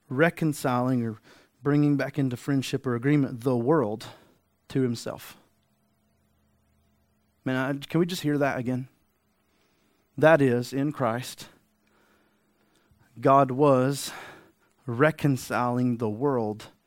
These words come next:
to himself. What Paul is actually saying here is at the moment of the cross, when Jesus died, when Jesus said, "Father,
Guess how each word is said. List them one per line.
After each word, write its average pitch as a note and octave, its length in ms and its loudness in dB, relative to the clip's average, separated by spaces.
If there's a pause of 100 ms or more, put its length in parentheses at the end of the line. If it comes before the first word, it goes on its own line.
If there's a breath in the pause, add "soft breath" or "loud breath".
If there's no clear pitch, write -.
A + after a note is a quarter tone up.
(420)
to - 100 -4
himself. - 580 -6 (580 soft breath)
What D#3+ 120 4
Paul F#3 240 10
is C#3 100 6
actually D3+ 320 4
saying D3+ 380 6
here B2+ 160 2
is A#2 120 -2
at A#2+ 100 -8
the A2+ 80 0
moment D#3 520 4
of C#3 220 2
the A#2+ 100 -4
cross, C3+ 500 2
when A#2+ 200 -2
Jesus C#3+ 500 -2
died, C3 260 2
when A#2+ 120 -2 (260 loud breath)
Jesus D3+ 320 -2
said, C3+ 180 0
"Father, D#3+ 580 4